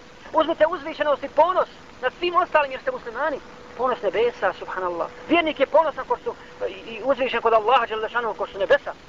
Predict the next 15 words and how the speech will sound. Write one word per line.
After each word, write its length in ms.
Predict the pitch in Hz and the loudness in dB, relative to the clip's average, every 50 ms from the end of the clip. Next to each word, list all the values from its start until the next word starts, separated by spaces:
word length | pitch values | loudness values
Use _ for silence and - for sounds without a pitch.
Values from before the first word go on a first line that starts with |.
| - - - - - - | -20 -20 -20 -20 -16 -12
uzdignuta. 480 | 220 202 190 - 180 180 156 - - - - - - - - - - - - - - - - - - - | -12 -8 -6 -4 -4 -4 -4 -4 -8 -12 -12 -14 -20 -20 -20 -20 -20 -20 -20 -20 -20 -20 -20 -18 -16 -10
I 40 | 143 | -10
uzmite 300 | 180 170 180 - 160 151 - | -6 -6 -4 -2 -4 -4 -2
snagu 340 | - 170 196 208 202 170 180 | 0 2 4 4 4 2 0
i 20 | 175 | -6
čvrstinu, 340 | - - 170 - 240 220 - - - | -6 -10 -12 -8 -8 -8 -8 -6 2
post-, 240 | - 508 - - 494 | 2 2 2 2 -10
i 40 | - - | -8 0
postojanost 460 | 453 523 - - 233 220 208 180 151 | 2 2 2 2 -2 -2 -2 -4 0
brda. 360 | - 285 294 - 202 180 147 - - - - - - - - - | 2 0 2 2 0 -2 -4 -4 -10 -20 -20 -20 -20 -18 -10 -8
Po-, 100 | 311 311 | -6 -4
budite 320 | 240 330 311 285 - - | -4 -4 -4 -4 -4 -4
postojani 400 | - 269 285 277 - 247 220 - | 2 2 0 0 0 -12 -10 -4
kao 120 | - 202 | -4 0
brda. 260 | 185 254 233 214 175 | 0 0 0 0 -4